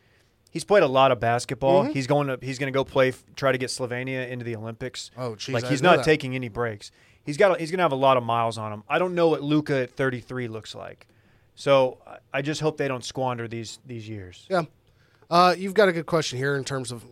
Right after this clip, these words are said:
Speaker 2: whether or not you hate the Clippers. Uh, I'm curious to know what your thoughts are, but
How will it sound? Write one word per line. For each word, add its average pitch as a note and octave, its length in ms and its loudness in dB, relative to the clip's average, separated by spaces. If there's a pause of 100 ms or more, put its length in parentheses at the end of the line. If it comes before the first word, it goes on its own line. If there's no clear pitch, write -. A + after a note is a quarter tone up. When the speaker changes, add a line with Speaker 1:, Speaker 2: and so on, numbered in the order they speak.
(120)
Speaker 2:
whether C3 200 -4
or C3 40 0
not B2 120 -2
you A2+ 60 -12
hate B2+ 220 -8
the - 60 -16
Clippers. D#3 600 -6 (500)
Uh, A#2 60 -6 (200)
I'm A#2 100 -8
curious D3 280 -2
to D3 80 -8
know C3+ 80 -4
what B2+ 180 -8
your D3 160 0
thoughts D3+ 400 2
are, D3 220 2
but C3 140 -12